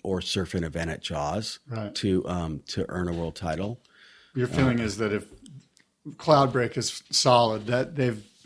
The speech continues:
Speaker 2: they're putting their
Speaker 1: I
Speaker 2: cojones
Speaker 1: do
Speaker 2: on the
Speaker 1: think,
Speaker 2: line.
Speaker 1: I
Speaker 2: Yeah.
Speaker 1: sure do wish they would have ran it that one day, though, at Cloudbreak.
Speaker 2: That's, that was disappointing, right?
Speaker 1: That
Speaker 2: And I'm
Speaker 1: was
Speaker 2: sure that all
Speaker 1: disappointing.
Speaker 2: of them realized that,
Speaker 1: Mm-hmm.
Speaker 2: and I'm sure that that won't ever happen again.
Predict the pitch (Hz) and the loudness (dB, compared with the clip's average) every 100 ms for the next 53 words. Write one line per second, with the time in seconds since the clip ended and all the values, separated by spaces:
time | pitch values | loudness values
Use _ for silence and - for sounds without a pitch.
0 | _ _ - 123 117 - 135 123 107 98 | _ _ -6 -2 -2 0 0 2 -2 -4
1 | 87 87 107 98 95 101 95 104 98 - | -2 -2 2 4 4 4 2 0 -4 -6
2 | 90 92 107 101 101 90 82 90 82 90 | -2 0 0 0 0 0 2 2 2 2
3 | 87 90 87 85 82 85 82 78 73 82 | 2 2 2 0 0 -2 -4 -6 -6 -6
4 | 80 73 71 73 - - 69 - - - | -6 -6 -6 -6 -8 -10 -10 -10 -12 -14
5 | - _ - 135 143 - - - - 135 | -18 _ -2 2 2 0 -4 -8 -10 -2
6 | 123 123 113 101 135 - 101 104 117 127 | 0 0 -4 -8 -8 -8 -10 -10 -12 -6
7 | - 85 82 78 139 123 117 90 110 120 | 0 2 2 2 4 4 4 2 2 4
8 | 123 107 110 104 104 107 104 107 101 101 | 2 0 -4 -4 -4 -4 -6 -6 -6 -4
9 | 101 104 123 110 107 - 120 110 117 107 | -4 -4 -6 -6 -4 -2 -2 -2 -4 -4
10 | 113 113 104 107 107 104 110 113 | -4 -6 -6 -6 -8 -8 -4 -2